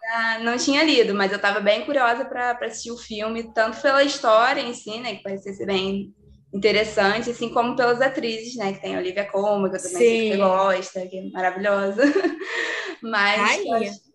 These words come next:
Speaker 1: Sim, <laughs> mas que eu acho bem interessante também da gente falar aqui do, dessas diferenças, né, e coisas parecidas, eu acho que é um caso bem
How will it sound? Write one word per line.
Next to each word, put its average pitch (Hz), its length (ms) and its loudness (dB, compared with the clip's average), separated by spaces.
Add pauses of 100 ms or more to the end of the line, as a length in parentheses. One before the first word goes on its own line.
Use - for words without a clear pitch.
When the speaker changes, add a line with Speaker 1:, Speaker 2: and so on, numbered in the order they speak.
(320)
Speaker 1:
Sim, 202 420 0
<laughs> 320 840 0
mas 220 320 0
que - 80 0
eu 240 60 6
acho 226 160 2
bem 254 120 -8
interessante 262 560 -6
também 226 280 -6
da 220 80 -4
gente 226 240 -8
falar 208 320 4
aqui 196 520 -4 (200)
do, 185 680 -4 (280)
dessas 190 280 -6
diferenças, 220 920 0
né, 196 200 -2
e 196 60 -8
coisas 190 280 -4
parecidas, 233 640 -4
eu 220 120 0
acho - 300 0
que 226 80 -6
é 226 80 4
um 226 100 -4
caso 220 300 0
bem 269 420 0